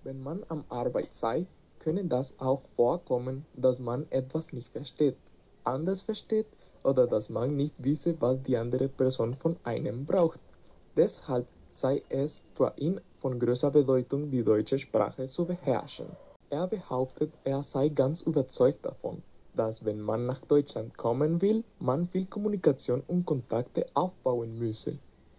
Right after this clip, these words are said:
Was für ihn das größte Hindernis sei, sei die Sprachbarriere, weil man könnte Deutsch sprechen, aber das heiße nicht,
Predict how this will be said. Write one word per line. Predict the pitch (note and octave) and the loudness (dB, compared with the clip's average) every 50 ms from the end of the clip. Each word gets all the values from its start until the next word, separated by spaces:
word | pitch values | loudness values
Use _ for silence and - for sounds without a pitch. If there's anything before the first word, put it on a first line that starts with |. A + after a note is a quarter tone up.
| - _ _ _ - _ - - - - _ _ _ - _ _ - _ - | -20 _ _ _ -20 _ -20 -20 -20 -20 _ _ _ -20 _ _ -20 _ 0
Was | C#3 C3 - | 0 0 0
für | - - - - - - | 0 0 0 0 0 -2
ihn | C3 C3+ C#3+ D3+ C#3+ | -2 0 0 4 4
das | C#3 B2+ - - | 4 4 2 -2
größte | C3 B2 B2 - - - D3 | -4 -4 -4 -2 0 -2 -2
Hindernis | - - F3+ F3+ F3 D3 B2 A2+ A#2 A2+ G#2+ - - | 0 2 2 4 4 4 2 0 -2 -2 -4 -2 -2
sei, | - A2 B2 D#3 G3+ A3+ - - _ _ - | 0 0 0 0 -2 -4 -8 -16 _ _ -20
sei | - - - C#3+ B2 C3 | -14 -6 -2 -2 -2 -2
die | C3+ C#3+ D3+ | -2 -4 -8
Sprachbarriere, | - - - C3+ B2 B2 C#3 D#3 D3 C#3 B2+ A#2 - C3 B2 A#2 - - - - - - - - - - | -8 -4 -2 -2 -2 0 -2 -4 -2 -2 -2 -2 0 0 0 0 0 -2 -4 -6 -14 -20 -20 -20 -2 2
weil | B2+ C3 B2 A#2+ | 2 2 2 0
man | A#2 A#2 A#2+ C#3 F3 F#3 | -2 -2 -2 0 -2 -2
könnte | F3+ - E3+ E3+ E3+ - E3 C#3 | 0 0 0 0 0 -2 -2 4
Deutsch | B2+ B2 D3 F3 - - | 6 6 6 6 2 -4
sprechen, | - - - A#2 - - C3 C3 - - - - - | -10 -8 -8 -8 -6 -8 -10 -14 -14 -16 -16 -8 -6
aber | B2+ B2 B2 A#2 | -2 0 0 0
das | - B2 C#3 - - | 0 -2 -4 -4 0
heiße | C3+ C3 C#3 - - F3+ | 0 0 0 2 0 0
nicht, | F#3+ F#3+ F#3 F#3+ - | 2 2 2 0 -2